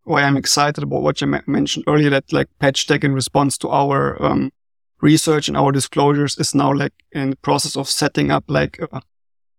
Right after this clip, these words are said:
a, a different type of database or different type of category for these types of issues. So people actually know about these things and can, like,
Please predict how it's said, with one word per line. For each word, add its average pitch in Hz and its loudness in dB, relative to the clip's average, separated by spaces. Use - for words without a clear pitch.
a, - -8
a 151 0
different 147 4
type 147 0
of 143 -4
database 143 0
or 139 -6
different 135 -6
type 143 -4
of - -10
category 143 0
for 139 -8
these 139 2
types - -6
of 135 -6
issues. 165 0
So - -18
people 151 0
actually 165 0
know 156 4
about - -2
these 143 -8
things 143 -2
and 147 -4
can, 139 0
like, 147 0